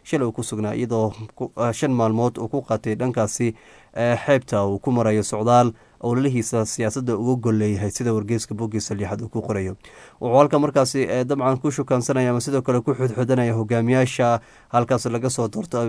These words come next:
eh, xeebta iyo sidoo kale een, iyo dhalinyarada iyo dadka markaasi muruqmaaratada, kuwaas iyo markaasi ololihiisa iyo qorshihiisa siyaasadeed uu kala, kaga dhaadhicinayo.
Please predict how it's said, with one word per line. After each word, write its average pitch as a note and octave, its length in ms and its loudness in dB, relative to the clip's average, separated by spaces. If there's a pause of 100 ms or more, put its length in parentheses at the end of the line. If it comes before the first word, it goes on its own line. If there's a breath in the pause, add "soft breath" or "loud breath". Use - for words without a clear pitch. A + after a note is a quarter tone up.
(140)
eh, A#2 240 0
xeebta B2+ 560 0
iyo G2 80 -8
sidoo A#2 260 -2
kale - 300 0 (380 soft breath)
een, A#2 840 0
iyo B2+ 180 0
dhalinyarada A#2+ 760 2
iyo A2+ 160 -6
dadka B2 400 0
markaasi B2 440 -2
muruqmaaratada, A2+ 840 2 (320 soft breath)
kuwaas C3+ 280 4
iyo A#2 220 0
markaasi B2 420 -2
ololihiisa A2+ 600 0 (220 soft breath)
iyo A#2 120 -4
qorshihiisa A2+ 440 -2
siyaasadeed G#2+ 500 -4
uu G#2+ 140 -6
kala, A#2 320 0
kaga C3 280 -2
dhaadhicinayo. A2 680 0